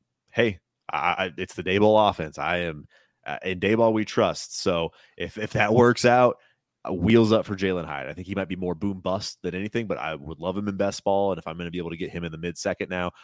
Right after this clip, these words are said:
I feel a lot better about that than what he was going for pre-draft in the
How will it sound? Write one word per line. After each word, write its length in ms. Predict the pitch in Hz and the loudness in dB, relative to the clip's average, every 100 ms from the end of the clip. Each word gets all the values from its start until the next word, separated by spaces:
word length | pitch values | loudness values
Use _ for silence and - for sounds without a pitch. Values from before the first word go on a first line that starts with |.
| - | -14
I 60 | - | -4
feel 200 | 110 85 | -2 -2
a 60 | |
lot 260 | 78 90 90 | -2 -4 -4
better 300 | 92 98 104 | -4 -2 -2
about 300 | 95 87 - 73 | -2 -6 -8 -8
that 320 | 76 110 120 _ _ _ _ _ | -4 -4 -6 _ _ _ _ _
than 580 | 104 101 98 92 85 82 - | -2 0 2 0 -4 -10 -2
what 180 | 98 | -2
he 160 | 78 110 | -2 -4
was 340 | 90 95 95 | 0 0 0
going 300 | 87 92 90 | 0 -2 -2
for 180 | 85 85 | -4 -8
pre-draft 680 | 78 - 131 98 85 78 78 | -2 4 4 4 -2 -2 -6
in 180 | 87 80 | -10 -10
the 320 | 78 76 73 | -12 -14 -16